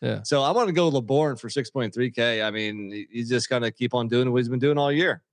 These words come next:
Speaker 2: Thirty plus touches, hundred plus yards, couple touchdowns.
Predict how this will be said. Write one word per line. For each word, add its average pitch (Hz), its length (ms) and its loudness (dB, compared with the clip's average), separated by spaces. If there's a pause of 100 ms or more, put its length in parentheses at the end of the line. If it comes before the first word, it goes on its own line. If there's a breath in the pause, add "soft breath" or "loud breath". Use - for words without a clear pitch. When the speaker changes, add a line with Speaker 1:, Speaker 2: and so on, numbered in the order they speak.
(100)
Speaker 2:
Thirty 127 200 2
plus 131 300 -2
touches, 147 560 0
hundred 120 360 0 (500)
plus 139 360 0 (220)
yards, 143 480 2
couple 131 260 -2
touchdowns. 180 680 0